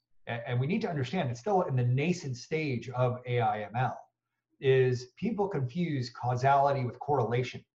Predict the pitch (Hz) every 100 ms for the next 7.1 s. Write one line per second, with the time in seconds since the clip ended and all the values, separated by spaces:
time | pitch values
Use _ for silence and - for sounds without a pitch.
0 | _ - _ _ _ _ _ _ _ -
1 | 127 123 123 143 127 127 - 202 202 165
2 | 156 156 131 143 147 - 143 139 120 131
3 | 147 - 110 104 - _ _ - 117 113
4 | 113 - 139 123 131 127 117 110 123 127
5 | 120 117 113 98 107 98 - - 113 117
6 | 117 165 196 147 165 175 165 120 120 113
7 | 107